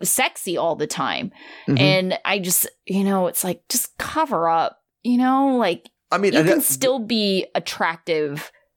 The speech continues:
Speaker 1: and
Speaker 2: Yes.
Speaker 1: feminine without being, like, oozing
Speaker 2: Well, that's
Speaker 1: sex.
Speaker 2: something. That might, that might be the interpretation for her, but it's like, I think it's hard to group that as, as, like, a trans thing. I've known, I've known
Speaker 1: Mm-hmm.
Speaker 2: trans people who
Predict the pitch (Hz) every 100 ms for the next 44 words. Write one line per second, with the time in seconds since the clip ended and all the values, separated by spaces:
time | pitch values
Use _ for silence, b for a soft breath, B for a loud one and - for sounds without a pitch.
0 | _ - 185 127 180 175 160 143 131 147
1 | - _ 175 180 165 185 - 170 180 165
2 | 156 147 113 - - 214 190 160 185 160
3 | 160 147 131 143 123 104 160 - 175 156
4 | 135 151 165 151 156 131 120 127 113 113
5 | 95 92 107 113 117 120 - _ - 131
6 | 135 - _ b b 156 156 190 143 127
7 | 147 120 113 95 101 - 90 147 135 -
8 | - 113 120 120 104 - _ 113 139 180
9 | 156 151 117 110 123 - 110 107 104